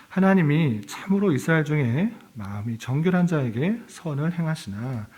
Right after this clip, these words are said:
나는 거의 넘어질 뻔하였고 나의 걸음이 미끄러질 뻔하였다"라고 되어 있습니다.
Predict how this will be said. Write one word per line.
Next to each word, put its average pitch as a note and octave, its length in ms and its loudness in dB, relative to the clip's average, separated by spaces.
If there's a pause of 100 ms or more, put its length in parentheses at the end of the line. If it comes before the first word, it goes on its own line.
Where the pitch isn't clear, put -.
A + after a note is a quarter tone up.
(380)
나는 F3+ 320 2
거의 F#3 340 0
넘어질 D#3 460 0
뻔하였고 D3+ 800 -4
나의 G#2+ 280 -6
걸음이 A2+ 440 -2
미끄러질 A#2+ 520 -6
뻔하였다"라고 C3 840 -6
되어 G2+ 100 -12
있습니다. - 420 -18